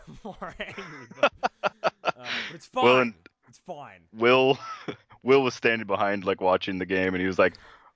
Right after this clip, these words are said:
Speaker 2: "Well, to be honest, I also thought you were trying to shake his
Speaker 1: Yeah,
Speaker 2: hand."
Speaker 1: yeah.
Speaker 2: So, I'm not on the, on my own there. Um, but to get back to the
Speaker 1: Keep
Speaker 2: right
Speaker 1: going.
Speaker 2: weekend,
Speaker 1: Yeah, keep going.
Speaker 2: uh, game three was against Kevin. He ended up getting second.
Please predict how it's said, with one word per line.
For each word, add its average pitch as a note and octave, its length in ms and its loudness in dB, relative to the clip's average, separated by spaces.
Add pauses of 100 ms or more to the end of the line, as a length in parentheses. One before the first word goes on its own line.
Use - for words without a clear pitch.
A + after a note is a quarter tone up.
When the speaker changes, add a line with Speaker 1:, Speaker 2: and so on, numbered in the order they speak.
(280)
Speaker 2:
"Well, G#2 180 2
to F#2+ 80 -10
be G#2+ 140 4
honest, G2 320 4
I F#2+ 120 4
also F#2+ 320 2
thought F#2+ 220 2
you F#2 60 -6
were F#2+ 80 0
trying G#2 260 -2
to G#2 60 -2
shake A2+ 280 -2
his C3+ 220 -4
Speaker 1:
Yeah, - 80 -6
Speaker 2:
hand." - 340 -12
Speaker 1:
yeah. D#2+ 60 -16 (340)
Speaker 2:
So, E2+ 360 0 (580)
I'm F2+ 60 -6
not G#2+ 200 4
on G#2 120 0
the, G2 220 -6
on F2+ 160 -6
my F2 140 -2
own D#2+ 180 -6
there. C2 240 -10 (160)
Um, E2+ 360 4 (1500)
but G#2+ 220 4
to G#2 100 -8
get G2 160 -2
back A#2+ 180 4
to - 80 -18
the A2 80 -2
Speaker 1:
Keep F2+ 100 -4
Speaker 2:
right F#2+ 280 -2
Speaker 1:
going. G2 80 -14
Speaker 2:
weekend, F2 580 -6
Speaker 1:
Yeah, C3+ 100 -20 (140)
keep C#3 160 -20
going. F#2 220 -20 (1000)
Speaker 2:
uh, F#2+ 200 4
game G#2+ 260 2
three A2 240 -2
was G2 160 -2
against G2 300 -6
Kevin. A2+ 400 2 (480)
He - 160 -4
ended G#2 160 0
up F#2 120 -4
getting F#2+ 280 -4
second. G#2+ 380 0